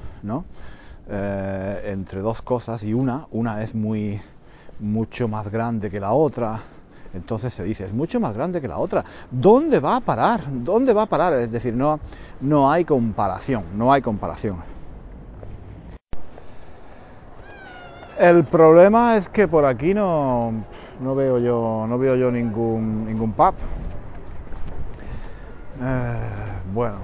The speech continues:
no sé. Si encuentro uno de camino, si encuentro uno de camino a casa, pues entraré,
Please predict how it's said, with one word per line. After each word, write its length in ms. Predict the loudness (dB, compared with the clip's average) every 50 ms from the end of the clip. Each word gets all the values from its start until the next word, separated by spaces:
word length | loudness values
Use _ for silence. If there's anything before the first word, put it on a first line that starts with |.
| -8 -6
no 120 | -6 -6 -4
sé. 160 | -4 -6 -6 -6 -6 -8 -8 -10 -12 -12 -12 -12 -10 -10 -10 -10 -8
Si 120 | -4 -2 0
encuentro 520 | 0 0 -2 0 0 0 0 0 0 0
uno 180 | 0 0 0 0
de 100 | 0 0
camino, 400 | 0 0 0 0 -2 -2 -4 -6 -12 -16 -16 -16 -14 -14 -14 -16 -16 -18 -20 -20 -20 -16 -10
si 60 | -8 -6
encuentro 480 | -6 -4 -2 -2 -2 -2 -2 -2 -2
uno 180 | -2 0 0 0
de 100 | 0 0
camino 480 | 0 -2 -2 -2 -2 -2 -2 -2 -2
a 60 | -4 -2
casa, 300 | -4 -4 -4 -4 -6 -6
pues 400 | -4 -4 -2 -2 -2 -2 -4 -4
entraré, 600 | -6 -6 -6 -8 -6 -6 -6 -4 -4 -6 -8 -10